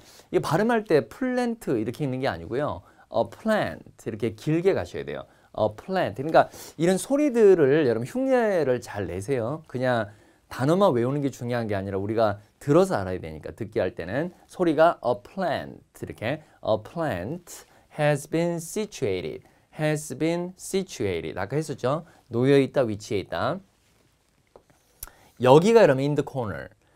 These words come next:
이제 여기 건물 모퉁이 할 때는요, 예, on이나 at을 씁니다. 예, on이나 at을 쓰니까 비교를 해두십시오. 그러니까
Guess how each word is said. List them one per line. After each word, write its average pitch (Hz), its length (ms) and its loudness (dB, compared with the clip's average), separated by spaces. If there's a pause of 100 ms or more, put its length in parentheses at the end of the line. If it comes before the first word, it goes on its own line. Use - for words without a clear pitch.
(260)
이제 127 180 4
여기 147 440 6
건물 147 440 2
모퉁이 180 540 -2
할 117 180 0
때는요, 104 540 -6 (260)
예, 107 100 -2
on이나 202 560 2
at을 151 260 0
씁니다. 101 580 -8 (1700)
예, 104 120 -2
on이나 160 480 4
at을 127 240 0
쓰니까 107 480 -4
비교를 117 340 -4
해두십시오. 120 580 -10
그러니까 117 540 -2